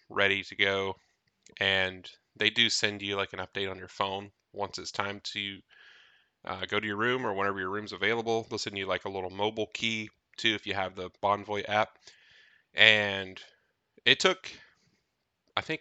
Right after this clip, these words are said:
right around, like, three fifteen or three o'clock in the afternoon for us to get our key. So it was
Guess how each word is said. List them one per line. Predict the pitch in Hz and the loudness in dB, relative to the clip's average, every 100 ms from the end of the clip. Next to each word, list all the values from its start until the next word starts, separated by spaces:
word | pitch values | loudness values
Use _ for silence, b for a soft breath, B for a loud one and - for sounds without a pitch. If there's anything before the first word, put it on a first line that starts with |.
| - | 0
right | 117 123 | 4 6
around, | 120 117 110 | 6 6 6
like, | 104 92 | 4 0
three | - 127 117 | -2 -4 -4
fifteen | 110 113 - 117 117 117 | -2 -6 -4 -4 -2 -4
or | 98 | -6
three | - 113 | -4 -4
o'clock | 107 - 110 107 b b b b b _ - | -2 2 4 4 b b b b b _ -6
in | 113 | 0
the | 107 | 4
afternoon | 107 107 104 104 | 2 0 -6 -4
for | - 98 | -4 -6
us | - | -6
to | - | -6
get | 98 | -4
our | 92 | -4
key. | - 123 104 | -4 -4 -4
So | 95 101 95 - | -4 -4 -4 -2
it | 110 | -2
was | 117 | -2